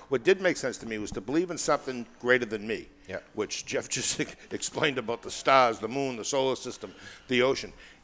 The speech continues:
Speaker 1: There's something definitely a lot greater than me. And, you know, what I find, and I think Rich and, and yourself, Ed, might agree, when you're in recovery, is that when you do the steps, you get a sense, when you read one step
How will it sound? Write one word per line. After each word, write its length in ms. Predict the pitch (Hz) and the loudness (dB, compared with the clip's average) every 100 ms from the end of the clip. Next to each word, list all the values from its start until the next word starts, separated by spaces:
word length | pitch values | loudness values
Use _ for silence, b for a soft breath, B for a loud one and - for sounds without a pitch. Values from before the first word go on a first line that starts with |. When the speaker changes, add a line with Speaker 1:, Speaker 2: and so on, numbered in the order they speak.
| - | -10
Speaker 1:
There's 160 | 117 104 | -6 -2
something 340 | - 135 135 | 0 0 -2
definitely 380 | 120 131 131 113 | 0 0 0 0
a 80 | 110 | 0
lot 200 | 107 107 | 0 0
greater 240 | 110 101 | -2 -2
than 160 | 92 92 | -2 -6
me. 180 | 95 92 | -6 -6
And, 120 | 110 | -4
you 80 | 135 | -2
know, 220 | 156 165 B B | 0 0 B B
what 120 | 131 | 4
I 100 | 127 | 6
find, 380 | 160 - 160 143 | 6 6 4 4
and 100 | 120 | 0
I 60 | 120 | -2
think 160 | 143 117 | -2 -4
Rich 220 | 139 - | -4 -4
and, 160 | 117 | -6
and 220 | - 110 101 - - 120 - - | -8 -10 -12 -20 -18 -18 -20 -16
yourself, 400 | 131 123 135 120 | -10 -4 -2 0
Ed, 180 | 120 98 98 | 0 -2 -4
might 140 | 101 | -6
agree, 340 | 92 104 98 95 B B B B | -6 -6 -8 -8 B B B B
when 140 | - 107 | -10 -4
you're 100 | 120 | -4
in 100 | 123 | -4
recovery, 540 | 120 - 98 92 90 | -6 -2 -4 -2 -6
is 120 | 85 | -6
that 260 | 90 92 87 - | -4 -4 -4 -8
when 140 | 110 110 | -12 -8
you 120 | 104 | -8
do 240 | 92 135 | -6 -4
the 120 | 165 151 | -4 -6
steps, 520 | - - 104 85 - | -8 -2 -2 -2 -10
you 40 | |
get 200 | 90 131 | -8 -8
a 80 | 123 | -6
sense, 720 | - - 127 110 - - - - | -6 -4 -4 -6 -10 -10 -14 -14
when 120 | 131 | -10
you 60 | 110 | -8
read 240 | 113 143 | 0 0
one 200 | 123 185 | 2 0
step 260 | - - - | 0 -2 -4